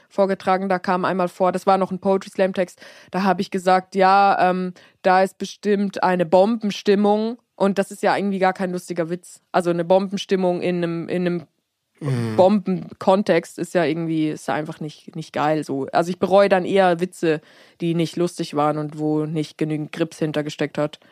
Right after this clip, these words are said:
Speaker 2: Ich meinte auch eher so im Kontext, etwas über dich preisgegeben zu haben,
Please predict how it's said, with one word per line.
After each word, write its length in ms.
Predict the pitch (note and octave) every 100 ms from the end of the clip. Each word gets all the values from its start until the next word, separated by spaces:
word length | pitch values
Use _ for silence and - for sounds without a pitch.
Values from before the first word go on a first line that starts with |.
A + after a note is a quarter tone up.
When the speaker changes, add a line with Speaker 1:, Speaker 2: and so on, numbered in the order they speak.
| _ _ -
Speaker 2:
Ich 160 | C3+
meinte 260 | C3+ D3+ D3
auch 60 |
eher 220 | A#2+ D3 C#3
so 80 | C3
im 220 | C3 C3
Kontext, 500 | C3+ C#3+ C3+ C3 -
etwas 320 | C3+ C3 B2+
über 200 | C3 B2+
dich 240 | C#3 C#3+
preisgegeben 680 | - B2+ D3 - C3+ C#3 C3
zu 140 | B2+ B2+
haben, 420 | A#2+ A2 A#2+ G#2+